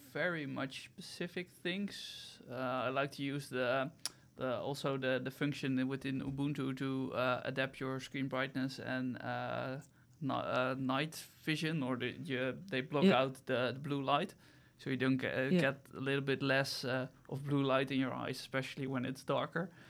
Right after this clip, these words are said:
Speaker 1: Uh, I like
Speaker 2: Yeah.
Speaker 1: that functionality a lot. Uh, yeah.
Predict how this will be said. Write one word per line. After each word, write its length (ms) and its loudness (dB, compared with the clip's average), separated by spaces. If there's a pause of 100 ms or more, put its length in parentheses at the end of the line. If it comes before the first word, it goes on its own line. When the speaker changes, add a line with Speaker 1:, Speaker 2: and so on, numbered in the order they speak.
(420)
Speaker 1:
Uh, 340 -8
I 20 -4
like 160 2
Speaker 2:
Yeah. 140 12
Speaker 1:
that 220 2 (180)
functionality 720 0
a 40 -2
lot. 460 -2 (1040)
Uh, 600 -2 (580)
yeah. 320 -2